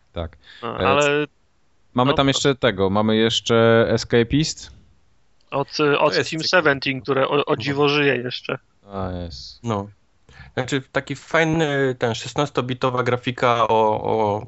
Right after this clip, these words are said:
Speaker 3: o próbie ucieczki z więzienia.
Speaker 1: Taki Prison Break, nie?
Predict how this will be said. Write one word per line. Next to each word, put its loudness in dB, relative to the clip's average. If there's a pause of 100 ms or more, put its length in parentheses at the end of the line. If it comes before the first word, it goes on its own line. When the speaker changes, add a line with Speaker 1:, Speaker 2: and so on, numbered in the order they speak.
(100)
Speaker 3:
o -4
próbie 0
ucieczki 0
z -8
więzienia. 2 (140)
Speaker 1:
Taki -2
Prison 6
Break, 4
nie? 4